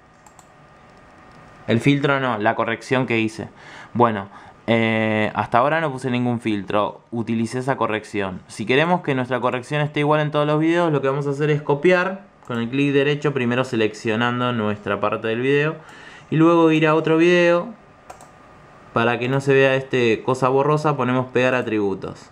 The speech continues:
y ven que ahí ya cambió. Ven, miren, antes medio borroso, ahora se ve como más claro. Y así con todo.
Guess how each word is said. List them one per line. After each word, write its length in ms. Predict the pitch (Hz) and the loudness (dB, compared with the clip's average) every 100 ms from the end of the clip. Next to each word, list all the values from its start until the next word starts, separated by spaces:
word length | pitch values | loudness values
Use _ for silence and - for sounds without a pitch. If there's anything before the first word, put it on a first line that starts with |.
| - - | -18 -4
y 120 | 110 | 0
ven 180 | 120 127 | 0 2
que 120 | 127 | 0
ahí 180 | 120 123 | 0 -2
ya 400 | 135 117 101 - - | -2 -4 -6 -12 -6
cambió. 540 | 107 110 107 110 147 151 - _ - | -4 -2 0 -2 -4 -8 -20 _ -8
Ven, 300 | 110 110 107 | -4 -2 0
miren, 320 | 107 101 101 - - - - | -2 -4 -8 -16 -20 -16 -2
antes 600 | 123 131 139 147 156 - - - - - - - - - | -2 -2 -2 -4 -4 -10 -20 -20 -20 -20 -20 -20 -20 -12
medio 240 | - 117 117 | 0 2 4
borroso, 640 | 117 123 135 - 156 156 - | 4 2 0 0 -2 -2 -4
ahora 440 | - 110 120 123 | 0 0 0 -2
se 160 | 120 110 | -4 -2
ve 160 | 104 101 | 0 0
como 260 | 104 101 | -2 -2
más 160 | 101 - | -4 -6
claro. 300 | 98 95 - - - - - - - | -8 -8 -10 -16 -20 -20 -20 -10 0
Y 60 | |
así 180 | 143 147 | 0 2
con 220 | 185 170 | 0 0
todo. 400 | 135 120 104 101 | 0 0 -2 -6